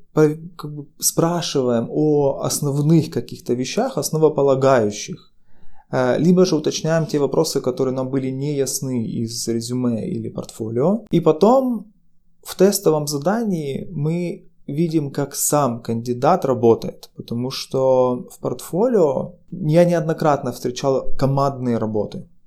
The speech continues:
где непонятно, какую роль конкретно выполнял этот кандидат. И когда он выполняет тестовое задание, уже сразу виден его подход, насколько он вовлечен, насколько он ответственен, насколько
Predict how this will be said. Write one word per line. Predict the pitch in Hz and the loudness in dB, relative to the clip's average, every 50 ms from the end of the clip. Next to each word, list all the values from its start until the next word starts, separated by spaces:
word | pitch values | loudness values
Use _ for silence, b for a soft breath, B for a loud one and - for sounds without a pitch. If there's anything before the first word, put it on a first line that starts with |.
| _ _ | _ _
где | 131 120 123 127 | -8 -4 -2 -2
непонятно, | 131 139 151 160 156 156 147 135 120 113 107 104 110 127 120 | 0 2 2 2 4 2 0 0 2 0 0 -2 -4 -8 -8
какую | - - 117 - - 135 131 127 | -6 -6 -6 -2 -2 0 2 4
роль | 123 127 147 170 196 202 - - - - - | 6 6 6 6 4 2 -2 -10 -18 -20 -8
конкретно | _ 127 123 123 - - 123 117 127 151 196 - 120 | _ -2 -2 -2 -2 -2 2 4 4 4 2 0 -4
выполнял | 120 120 113 - 113 113 113 117 131 143 147 135 | -4 -4 -4 -4 -4 -4 -2 0 0 0 2 2
этот | 131 127 123 120 - | 0 0 -2 -6 -6
кандидат. | - 123 117 117 113 110 107 - - - | -8 -10 -10 -8 -8 -8 -6 -6 -2 0
И | 156 156 160 160 151 - - | 2 4 4 4 4 2 -2
когда | - 143 143 151 165 | -4 -2 0 0 0
он | 170 165 | 0 -2
выполняет | 160 165 156 156 156 165 156 151 156 | -2 0 2 2 2 2 -2 -2 0
тестовое | - 160 156 - - 156 147 147 143 | 0 0 0 0 -2 -2 -2 -2 -4
задание, | 143 151 151 175 208 226 247 214 185 151 139 127 127 - - - _ _ _ _ _ _ _ _ _ _ | -4 -4 -2 -2 -2 -2 -2 -2 0 0 -2 -2 -4 -6 -10 -16 _ _ _ _ _ _ _ _ _ _
уже | 151 143 139 165 196 202 208 - - - _ | -4 0 4 4 4 4 4 0 -6 -12 _
сразу | - - - 190 202 185 170 156 | -6 0 2 2 2 2 0 0
виден | 139 151 147 131 131 120 | 0 -2 -2 -2 -2 0
его | 117 120 131 165 175 | 0 2 2 2 2
подход, | 175 175 - - - - 120 113 117 - - _ _ _ _ _ _ - | 2 -2 -4 -2 -2 0 0 0 0 -6 -14 _ _ _ _ _ _ -8
насколько | 139 131 127 - - 160 175 190 185 - | -6 -6 -6 -4 -2 0 0 0 2 0
он | 143 139 143 151 151 151 147 143 139 - | 0 0 0 0 -2 -2 -4 -6 -8 -8
вовлечен, | 143 139 131 135 143 143 139 - - 131 123 117 | -6 -6 -6 -4 -4 -6 -6 -2 0 0 0 0
насколько | 113 107 - - 135 139 139 - | -2 -4 -4 -4 -4 -4 -4 -4
он | 135 131 | -6 -6
ответственен, | 131 - 120 120 123 120 120 - - - 107 - - - - - - - - - _ _ - - _ _ _ _ | -6 -8 -2 0 0 0 0 -2 -8 -8 -8 -8 -6 -8 -10 -12 -16 -20 -20 -20 _ _ -20 -20 _ _ _ _
насколько | - - 139 131 123 - - 147 151 160 160 165 - 143 139 135 135 131 127 127 123 | -10 -6 -4 -4 -4 -2 2 4 4 4 4 2 0 0 0 2 2 0 0 0 -2